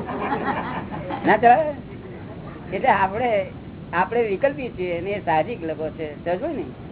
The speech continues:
જેવું હોય એવું જ બોલે જાય. અને આપણે એને જુદું જ બોલીએ. એટલે એ લોકો આમ વ્યવહાર તરીકે બહુ સારા ગણાય, એમના વિચારો અને એમનો વ્યવહાર તરીકે ઘણા સારા ગણાય.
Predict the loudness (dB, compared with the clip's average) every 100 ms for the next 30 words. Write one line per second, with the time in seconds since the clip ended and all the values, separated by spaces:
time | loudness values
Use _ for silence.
0 | -12 -12 -12 -12 -12 -12 -14 -14 -12 0
1 | 6 8 10 10 8 4 0 0 0 0
2 | -2 -6 -8 -8 -10 -2 2 4 4 4
3 | 4 2 -2 -2 -2 -2 -6 -6 -8 -12
4 | -14 -14 -14 -12 -12 -12 -12 -12 -4 2
5 | 4 6 6 8 6 6 -2 -10 -12 -12
6 | -4 2 4 4 4 6 6 4 2 2
7 | 4 4 2 0 -4 -4 -2 -2 -2 0
8 | 0 2 0 0 -4 -2 2 2 0 -4
9 | -2 0 0 0 -2 -4 -8